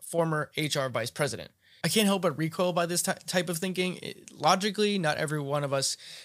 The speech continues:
can be a C E O of a massive company, but most of us want to feel autonomous and recognized for a job well done, at the very least. And from there, a system needs to be put in place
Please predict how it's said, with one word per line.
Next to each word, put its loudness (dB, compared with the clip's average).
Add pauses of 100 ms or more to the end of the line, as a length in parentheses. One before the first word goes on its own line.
can -2
be -2
a -2
C 2
E 2
O 2
of -2
a -2
massive 0
company, -4 (220)
but 0 (640)
most 4
of 2
us 2 (100)
want 2
to 2
feel 2
autonomous -2 (300)
and -2
recognized 0
for -6
a -6
job 0
well -4
done, 0 (1160)
at -2
the -8
very 0
least. -2 (160)
And -2
from 0
there, 2
a -2
system 2
needs 0
to -4
be -10
put -2
in -6
place 0